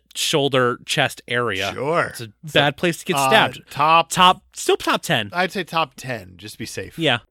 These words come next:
Speaker 1: Danny takes Nick's body away in the trunk of his car, boot of his car. Forgot
Speaker 2: Boot.
Speaker 1: it's
Speaker 2: It's the boot.
Speaker 1: Yeah, the boot. Once they reach a safe distance, he lets the quite alive Nick go.
Speaker 2: He's very alive.
Speaker 1: He opens up the, the boot, and, and there's Nick,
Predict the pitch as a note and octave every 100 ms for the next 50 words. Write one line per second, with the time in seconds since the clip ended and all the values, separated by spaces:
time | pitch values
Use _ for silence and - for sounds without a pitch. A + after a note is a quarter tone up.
0 | _ _ _ _ _ _ - F#3+ A3+ -
1 | F#3 - D3+ - C#3+ C3 B2 A#2+ A#2+ G#2+
2 | - B2+ A2+ G#2+ - - - - E3+ -
3 | B2+ B2+ - A#2+ F#2 - - C#3+ B2+ G#2+
4 | - - - C3 D3+ E3 - - B2 G#2
5 | G2+ A#2+ G2+ - _ _ _ - F#3+ F#3+
6 | F#3 F3+ F3 - D#3+ - D3+ D3 B2+ A#2+
7 | - _ _ _ _ - F3+ F#3+ A#3+ -
8 | F#3 - G#3 F#3 D3+ C3+ C3 B2 G2 A2+
9 | F#2+ - A#2+ - - _ _ A3+ A3 F#4+
10 | G3+ A2+ D#2+ - - F3+ A#3 F#3 F3 D3+
11 | C#3+ C#3+ G#2+ D3 E3 _ _ _ C3+ B2
12 | A2+ - B2+ A2+ B2+ E3+ - D3 C3